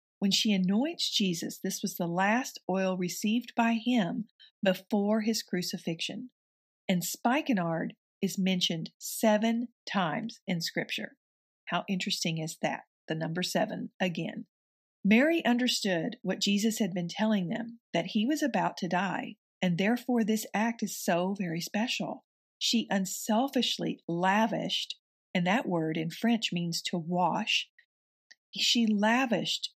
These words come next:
Jesus. She washed him with this precious oil, and the room is filled with its fragrance. When we lavish our affection on Christ,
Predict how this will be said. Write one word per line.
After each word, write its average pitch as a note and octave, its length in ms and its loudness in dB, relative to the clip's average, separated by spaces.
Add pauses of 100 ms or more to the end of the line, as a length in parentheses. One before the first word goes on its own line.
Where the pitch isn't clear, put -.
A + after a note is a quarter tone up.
Jesus. E3+ 520 -2
She G#3 200 2
washed G3 600 0
him G#3 300 -4 (280)
with G3+ 200 0
this A#3 200 2
precious F#3+ 580 0
oil, F#3 480 0
and F#3 120 0
the F#3 80 0
room G#3+ 520 2
is - 300 -6
filled G3+ 480 0
with F3 160 -2
its E3+ 180 -4
fragrance. - 640 -4 (680)
When G3 160 2
we A#3+ 160 6
lavish G3+ 760 2 (100)
our F#3+ 220 6
affection G3 640 0
on E3+ 160 -2
Christ, F#3 640 0